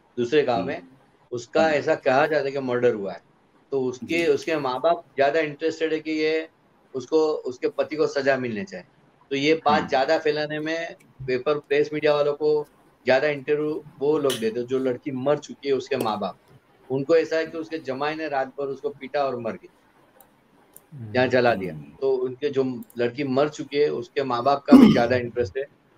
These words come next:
Speaker 1: वो अपने जमाई को सजा दिलवाना चाहते हैं। तो ये बात है,
Speaker 2: हम्म।
Speaker 1: कुछ ना कुछ जो अंदर शामिल होते हैं, near बाय
Speaker 2: जी।
Speaker 1: होते हैं, उनके कुछ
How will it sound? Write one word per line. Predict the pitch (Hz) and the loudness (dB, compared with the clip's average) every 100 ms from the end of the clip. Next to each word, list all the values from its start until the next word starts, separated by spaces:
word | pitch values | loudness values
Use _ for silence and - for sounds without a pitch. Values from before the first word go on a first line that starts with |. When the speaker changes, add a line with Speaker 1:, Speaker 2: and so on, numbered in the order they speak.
| 135 | -4
Speaker 1:
वो | 131 | -2
अपने | - 147 | 0 0
जमाई | 127 131 139 | 0 2 2
को | 139 | 0
सजा | 143 123 123 | -2 2 2
दिलवाना | 120 113 104 98 | 2 -2 -4 -6
चाहते | 92 - - | -10 -16 -20
हैं। | _ _ _ _ _ - | _ _ _ _ _ 2
तो | 131 131 139 | 2 2 2
ये | 151 165 208 - - | 2 2 -2 -8 -4
बात | 143 147 | -2 0
है, | 175 | 0
Speaker 2:
हम्म। | 180 | -2
Speaker 1:
कुछ | - 180 180 | 0 0 0
ना | 185 | 0
कुछ | 185 185 _ _ - | 0 -2 _ _ -2
जो | 160 | 0
अंदर | 165 143 160 175 - | 2 0 2 0 -2
शामिल | - 127 151 180 | -4 -2 0 2
होते | 160 - | 2 0
हैं, | 135 147 _ _ _ _ 120 | -4 -8 _ _ _ _ -8
near | 127 147 | -2 0
बाय | 151 147 | 4 4
Speaker 2:
जी। | |
Speaker 1:
होते | 139 139 | 4 2
हैं, | 147 | 0
उनके | 139 127 156 | -2 -4 -8
कुछ | - | -10